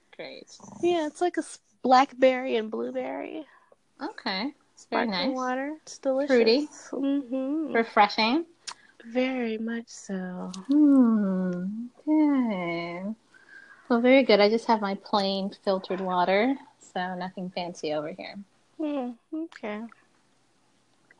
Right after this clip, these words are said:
Speaker 1: Good old Los Angeles tap water.
Speaker 2: Oh, yeah. Oh, my God. I had
Speaker 1: <laughs>
Speaker 2: some water today. Like, I took the girls out for breakfast this morning.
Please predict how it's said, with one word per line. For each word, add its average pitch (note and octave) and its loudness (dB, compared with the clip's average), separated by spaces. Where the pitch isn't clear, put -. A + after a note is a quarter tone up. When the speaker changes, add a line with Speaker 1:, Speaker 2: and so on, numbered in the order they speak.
Speaker 1:
Good G3 2
old G3+ 6
Los F#3+ 6
Angeles F#3 -2
tap D#3+ 0
water. D#3 -8
Speaker 2:
Oh, G3 -6
yeah. C#3 -6
Oh, B3 -2
my A#3+ 0
God. G#3 2
I - 8
had C4 2
Speaker 1:
<laughs> - -
Speaker 2:
some G3 0
water F3 2
today. E3 -6
Like, E3+ -8
I F3+ -10
took - -8
the F#3 -8
girls D#3+ -6
out D#3+ -4
for D#3 -8
breakfast E3 -8
this F#3+ -10
morning. G3+ -8